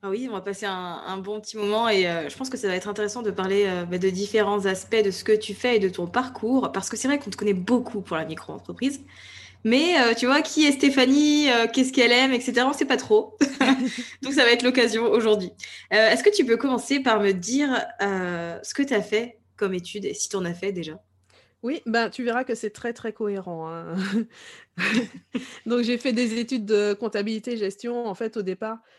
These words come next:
Speaker 2: je partais vers la, hum, l'expertise comptable. Donc, euh,
Speaker 1: Ouais.
Speaker 2: ce sont les études que j'ai commencées et je me suis arrêtée après la licence.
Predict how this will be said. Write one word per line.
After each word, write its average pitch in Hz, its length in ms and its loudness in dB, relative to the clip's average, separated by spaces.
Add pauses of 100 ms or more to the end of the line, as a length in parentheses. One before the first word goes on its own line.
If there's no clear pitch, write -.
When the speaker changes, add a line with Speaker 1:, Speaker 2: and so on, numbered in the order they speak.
(140)
Speaker 2:
je 190 140 -6
partais 185 320 -2
vers 196 120 -2
la, 175 440 -4
hum, 175 320 -8
l'expertise 202 440 -6
comptable. 233 460 -6 (240)
Donc, 185 220 -8
euh, 175 60 -2
Speaker 1:
Ouais. 165 100 -2
Speaker 2:
ce 190 100 -10
sont 202 140 -8
les 180 420 -6
études 196 220 -10
que 208 100 -4
j'ai 185 120 -8
commencées 208 580 -6 (500)
et 208 380 -2
je 202 80 -4
me 190 100 0
suis 202 140 -4
arrêtée 226 600 -4
après 208 280 -8
la 196 100 -6
licence. 185 580 -14